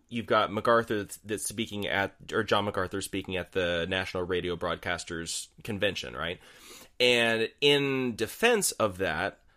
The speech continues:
Todd Friel had mentioned that Rick Warren's not a false teacher. And so what, what's your take on Rick Warren about, is he just a misguided pastor,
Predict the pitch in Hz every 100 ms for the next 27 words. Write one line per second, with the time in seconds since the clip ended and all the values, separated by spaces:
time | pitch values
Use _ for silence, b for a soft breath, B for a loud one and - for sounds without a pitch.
0 | _ - 127 110 - - 175 127 110 110
1 | 95 101 95 - 101 90 90 87 87 -
2 | b b b 82 104 120 113 107 107 101
3 | 101 95 104 104 104 98 - 85 - -
4 | 196 - 55 113 - _ _ b b b
5 | _ 135 131 123 - 147 131 123 120 117
6 | - _ - 110 120 147 143 101 123 120
7 | 147 170 - - - 120 123 135 143 -
8 | - 139 135 - 113 113 110 107 107 107
9 | - 101 98 131 - 107 113 123 117 107
10 | - 104 92 101 98 98 95 _ - 113
11 | - 135 117 123 117 - - _ - 107
12 | 117 117 101 90 104 101 113 123 127 143
13 | 151 180 - 233